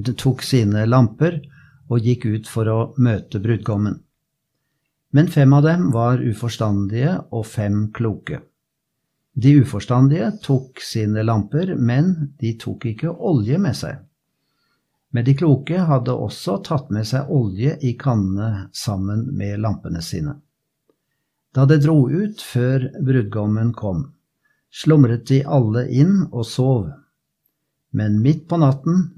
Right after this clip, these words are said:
lød det et rop: 'Se, brudgommen kommer, gå ham i møte.' Da våknet alle jomfruene og gjorde sine lamper i stand. Men de uforstandige sa til de kloke:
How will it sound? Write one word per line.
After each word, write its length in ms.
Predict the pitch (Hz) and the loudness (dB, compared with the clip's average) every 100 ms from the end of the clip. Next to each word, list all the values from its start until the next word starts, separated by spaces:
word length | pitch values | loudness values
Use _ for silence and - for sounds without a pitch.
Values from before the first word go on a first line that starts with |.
| - | -10
lød 480 | 107 104 110 117 113 | -4 -2 0 0 0
det 240 | 131 123 | -2 -2
et 240 | 101 - 107 | -8 -6 0
rop: 320 | 139 165 - - _ _ _ _ _ | 2 0 -4 -20 _ _ _ _ _
'Se, 560 | - - 143 175 117 90 | -14 0 2 4 0 -4
brudgommen 720 | - 117 143 107 107 113 123 127 | -4 2 2 2 -2 0 0 0
kommer, 480 | 113 113 143 156 - _ _ _ _ | 0 2 0 -2 -8 _ _ _ _
gå 300 | 101 92 101 104 | -10 -4 -4 -2
ham 260 | 113 107 - | -2 -2 -2
i 100 | 123 | 0
møte.' 460 | 120 113 - - - _ _ _ _ _ _ _ _ _ _ | 2 2 -4 -12 -14 _ _ _ _ _ _ _ _ _ _
Da 480 | 92 90 120 196 190 | -10 -2 0 0 -2
våknet 520 | 160 147 - - 147 123 | 0 0 0 -2 -2 -2
alle 240 | 107 127 | 0 2
jomfruene 600 | 127 104 110 117 160 214 | 2 2 -2 0 0 -2
og 160 | - 123 | -2 0
gjorde 460 | 127 113 98 107 107 | 2 0 -2 -4 -6
sine 360 | - 110 117 | -4 -2 0
lamper 320 | 117 101 98 101 | 0 -2 -4 -8
i 40 | |
stand. 300 | - 98 78 - _ _ _ _ _ _ _ _ | -8 -8 -8 -12 _ _ _ _ _ _ _ _
Men 320 | 107 135 131 | 2 6 6
de 220 | 104 110 - | 6 -2 -4
uforstandige 680 | 104 - 78 127 135 165 202 | -6 -8 -4 2 4 4 0
sa 220 | 202 139 139 | 0 2 2
til 140 | 147 | 0
de 100 | 151 | -2
kloke: 440 | 151 117 - 107 | -2 -2 -4 -10